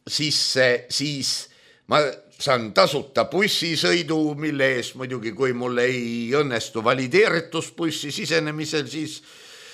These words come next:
Väänatakse mulle mupotis kaela ja tehakse trahvikene, mis edendab majanduselu ja nii edasi. Aga mis asi on kodakondsus? Kas kodakondsus tähendab rohkem seda, et sa oled kodanik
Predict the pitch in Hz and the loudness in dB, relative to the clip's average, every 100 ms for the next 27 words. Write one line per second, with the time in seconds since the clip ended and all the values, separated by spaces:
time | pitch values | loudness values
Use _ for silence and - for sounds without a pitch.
0 | - - - 151 160 139 - 143 139 135 | -20 -10 4 6 6 2 0 0 0 0
1 | 139 135 170 240 220 - - - - 240 | 2 2 4 4 2 2 -2 0 2 4
2 | 165 165 160 147 139 135 135 127 - 117 | 6 6 6 4 4 2 2 2 0 -2
3 | 127 196 220 185 170 185 160 147 135 - | 2 2 2 -2 -2 0 0 0 -4 2
4 | 190 214 202 208 196 190 190 196 180 170 | 8 8 8 4 6 6 6 4 4 2
5 | 170 185 170 151 151 143 139 196 208 190 | 0 2 4 4 4 2 0 -2 0 0
6 | 180 208 320 - 269 262 269 262 269 226 | 2 0 0 0 0 0 0 0 0 0
7 | 247 269 - 120 98 101 85 - 82 67 | 2 4 4 2 0 -4 -6 -10 -12 -14
8 | - - _ _ _ 151 151 - - - | -18 -20 _ _ _ 2 2 0 -4 2
9 | 254 247 240 220 - - - - 214 196 | 4 4 2 0 -2 -6 -4 0 2 4
10 | 196 208 202 175 170 226 165 127 117 - | 4 4 2 0 2 4 4 4 2 0
11 | 117 110 - 277 247 160 113 78 _ - | 0 0 6 8 8 6 2 -8 _ -18